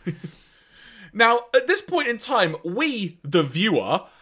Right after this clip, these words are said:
Speaker 2: have learned about a lot of this during the Five Faces of Darkness,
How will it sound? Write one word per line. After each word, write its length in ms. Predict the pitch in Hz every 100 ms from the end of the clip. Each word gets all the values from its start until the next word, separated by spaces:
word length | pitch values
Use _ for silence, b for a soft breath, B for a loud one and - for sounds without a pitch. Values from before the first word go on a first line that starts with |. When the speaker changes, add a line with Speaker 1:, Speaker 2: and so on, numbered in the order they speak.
| B -
Speaker 2:
have 200 | 180 170
learned 320 | 214 233 214
about 360 | 208 196 180 165
a 80 |
lot 360 | 165 151 151 -
of 140 | 185
this 180 | 208 202
during 300 | - 170 160
the 80 | 156
Five 320 | - 147 147
Faces 340 | 151 139 139 135
of 120 | 120
Darkness, 720 | 131 131 143 196 349 -